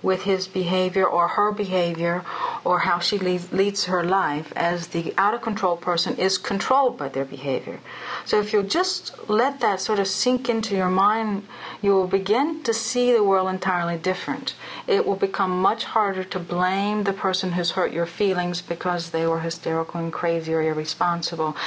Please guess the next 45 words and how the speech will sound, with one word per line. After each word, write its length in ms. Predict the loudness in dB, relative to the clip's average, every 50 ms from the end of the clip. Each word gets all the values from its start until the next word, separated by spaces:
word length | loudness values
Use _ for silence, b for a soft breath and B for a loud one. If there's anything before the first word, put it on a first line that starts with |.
| B B B
and 160 | -4 -4 -2
say 160 | 0 0 0
that 180 | 0 0 0 0
they're 140 | 0 0
the 140 | 0 0 -2
bad 320 | 0 0 0 0 0 -2 -2
guy. 380 | -2 0 0 0 -2 -4 -8 -10 B B B B B B B B B B
You'll 120 | -2 0
have 260 | 0 0 -2 -2 -2
to 100 | -2 -4
start 340 | -2 -2 -2 -2 -2 -2 -4
to 60 | -8 -10
take 300 | -4 -2 -2 -2 -2 -2
responsibility 1000 | -4 -4 -2 -2 -2 -2 -2 -6 -4 -2 0 0 2 0 -2 -2 -4 -4 -4 -4
for 480 | -6 -6 -4 -2 0 2 2 2 0 -2
your 380 | -2 -2 0 0 0 0 -2 0
own 640 | 2 2 4 4 4 2 2 0 0 0 -2 -4 -6 B B B B B
way 460 | B -2 0 0 0 0 0 0 0 -2
of 280 | -2 -2 -4 -4 -6 -8
defending 800 | -8 -8 -6 -2 0 2 2 2 0 0 0 0 0 0 0 0
and 180 | -2 -2 -2 -2
your 180 | -2 0 2
own 300 | 2 4 4 2 2 2
way 280 | 0 0 0 0 0 -2
of 120 | -2 -2
making 380 | -2 -2 0 0 -2 -2 0 0
yourself 360 | 0 0 0 -2 -2 -4 -4
so 280 | -4 -2 -2 0 0 0
right 260 | 0 0 0 -2 -4
and 140 | -6 -4 -2
so 180 | 0 0 0
good 220 | 0 0 0 0 0
in 120 | -2 -4
this 240 | -2 -2 -4 -4 -4
world, 320 | -4 -4 -4 -4 -4 -4 -6 B B B B B B B
but 120 | -4 -4 -4
it's 180 | -4 -2 0
not 220 | 0 2 2 0 -2 -8 -14 -8
real. 480 | -4 -2 0 0 0 0 0 -2 -4 -6 B B B B B
It's 220 | -6 -6 -4 -2
not 260 | -2 -2 -2 -4 -6
truly 360 | -4 -2 0 0 0 0 -2
who 100 | -2 -2
you 240 | -4 -2 -4 -4 -2
are. 280 | -2 -2 -2 -4 -6